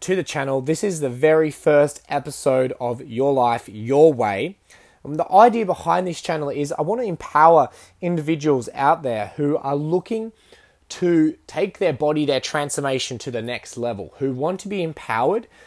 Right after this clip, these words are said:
want to ha-, know and understand the basic principles around how they look, how they feel, and how they function.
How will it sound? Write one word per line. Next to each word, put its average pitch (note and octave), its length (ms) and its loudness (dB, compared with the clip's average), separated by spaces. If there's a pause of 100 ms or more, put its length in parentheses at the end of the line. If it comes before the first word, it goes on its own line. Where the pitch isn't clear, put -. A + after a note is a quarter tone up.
(140)
want F#3+ 140 -2
to G#3 80 -4
ha-, F#3+ 120 -10
know E3 380 2
and D3+ 160 -4
understand D3 580 -6
the C3 40 -6
basic D#3 500 -4
principles D3+ 640 -6
around B2+ 380 -4
how D#3+ 220 -4
they E3+ 160 -4
look, D3+ 300 -2
how E3 160 -2
they D3+ 140 -4
feel, C#3 400 -4
and A#2+ 100 -8
how A#2+ 160 -4
they G#2+ 140 -6
function. - 560 -12